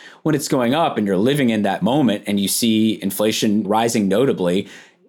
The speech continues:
"Well, that was, like, fifty cents cheaper two weeks ago. What the heck is going on?" for, like, just some, you know, small item at the grocery store. And what was really interesting with that question,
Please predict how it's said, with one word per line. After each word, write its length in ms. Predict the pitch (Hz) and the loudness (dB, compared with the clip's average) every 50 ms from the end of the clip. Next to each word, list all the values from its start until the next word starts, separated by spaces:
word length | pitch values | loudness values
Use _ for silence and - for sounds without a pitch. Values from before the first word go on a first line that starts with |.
| _ - | _ -4
"Well, 100 | 104 107 | -2 0
that 220 | 110 123 151 151 | 0 0 0 0
was, 160 | 117 113 - 113 | 0 -2 -2 0
like, 220 | 110 104 95 90 | 0 -2 -2 -2
fifty 260 | - 127 - 127 117 | -2 -2 -2 0 -2
cents 240 | - - 107 95 - | 0 -2 -2 -4 -4
cheaper 340 | - - 190 196 - 104 87 | -2 -2 0 0 0 -2 -4
two 200 | - - 101 90 | -2 -2 -2 -2
weeks 180 | 85 - - | -2 -4 -6
ago. 200 | - 80 92 87 | -4 -2 -2 0
What 160 | 90 110 107 - | 0 0 -2 -2
the 80 | 107 | -2
heck 180 | 110 107 - 110 | -2 -2 -2 -4
is 100 | 95 - | -4 -4
going 300 | - 104 98 98 104 120 | -2 -2 -2 -2 0 0
on?" 240 | 131 117 87 80 - | -2 -2 -2 -4 -4
for, 180 | - 98 87 | -4 -4 -2
like, 180 | 92 90 90 90 | 0 -2 -2 -2
just 200 | 101 98 - - | -4 -6 -4 -4
some, 260 | 107 95 90 90 - - | -2 -2 -2 -4 -6 -6
you 80 | 92 87 | -6 -4
know, 160 | 85 85 90 | -2 -2 -4
small 340 | - - - 117 107 107 98 | -4 -2 -2 0 0 2 0
item 300 | 92 101 104 98 90 85 | 0 0 0 -2 -2 -4
at 80 | - | -6
the 60 | - - | -8 -6
grocery 400 | - 101 107 113 - - 78 - | -4 -2 -2 -2 -2 -6 -8 -8
store. 400 | - - 76 67 64 64 - - - - - - - - 113 | -8 -6 -4 -4 -4 -6 -6 -10 -16 -20 -20 -20 -14 -8 -4
And 140 | 120 117 127 | -2 0 0
what 120 | 139 127 | 2 2
was 180 | 135 131 - 180 | 0 -2 0 0
really 260 | 240 302 262 165 139 | 2 2 2 2 0
interesting 400 | 127 - 120 - - 113 101 90 | 0 -2 -4 -4 -2 -2 -2 -2
with 160 | 90 90 - | -2 -2 -2
that 400 | - 104 107 107 - - - _ | -2 0 0 -2 -2 -6 -12 _
question, 560 | - - 87 76 - - - - - - - | -6 -6 -4 -4 -4 -6 -8 -10 -12 -14 -16